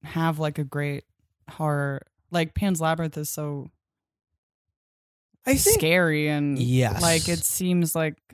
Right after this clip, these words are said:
Speaker 1: I don't know. It's just, I guess he, maybe he thought in his mind, like, comic book movie, like, he geared it more towards,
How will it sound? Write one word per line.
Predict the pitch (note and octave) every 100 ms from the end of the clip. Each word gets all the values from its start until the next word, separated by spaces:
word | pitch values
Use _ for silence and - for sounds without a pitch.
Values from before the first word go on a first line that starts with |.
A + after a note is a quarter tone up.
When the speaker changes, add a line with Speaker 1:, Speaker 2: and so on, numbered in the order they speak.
| -
Speaker 1:
I | D#3+
don't | D#3+
know. | D#3+ D3 E3 - - _ -
It's | F3+ E3+
just, | F3+ - -
I | F#3
guess | G#3 A3+
he, | A#3
maybe | G#3+ G3+
he | F#3+ G3+
thought | F3+ F#3 F3 F3+
in | E3+
his | E3
mind, | D#3+ E3 E3+
like, | D#3
comic | D#3+ D#3 D#3+
book | F3 E3+
movie, | F3 E3+
like, | D#3
he | - D#3 D3 D#3+ _ _ D3
geared | D3 D#3
it | E3
more | E3 D#3+
towards, | D3+ D#3+ D#3 D3+ -